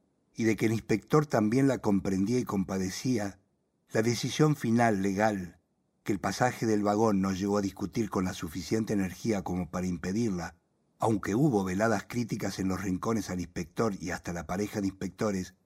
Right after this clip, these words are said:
la decisión final fue que la mujer debía descender en un punto intermedio del recorrido y de la noche,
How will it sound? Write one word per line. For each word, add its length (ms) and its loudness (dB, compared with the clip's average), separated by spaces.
la 160 -6
decisión 520 0
final 480 0
fue 280 4
que 120 0
la 100 4
mujer 360 2
debía 320 2
descender 440 0
en 80 0
un 200 2
punto 320 0
intermedio 580 2
del 140 -2
recorrido 560 -2
y 40 0
de 100 0
la 140 -2
noche, 480 -2